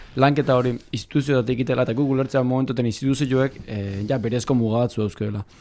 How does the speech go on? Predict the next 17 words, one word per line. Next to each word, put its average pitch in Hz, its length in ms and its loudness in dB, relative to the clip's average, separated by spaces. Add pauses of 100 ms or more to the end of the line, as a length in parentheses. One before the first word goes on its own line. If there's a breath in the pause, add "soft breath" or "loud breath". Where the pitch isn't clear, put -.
(100 loud breath)
Instituzioek 127 720 -2
ja 131 100 0
zaudek, 120 440 0
eh, 110 260 -2 (100)
estatuen 127 680 2
estruktura 127 440 2
batzu 120 260 2
erantzuteko 120 500 -2
sortu - 340 -8
zaudek, 123 320 0 (460 loud breath)
eta 127 280 -2 (160)
horri 143 260 8
erantzutie 123 500 2
behaien 117 320 0
bete 110 220 -2
beharra, 127 380 0 (520 loud breath)
hortiken, 139 500 4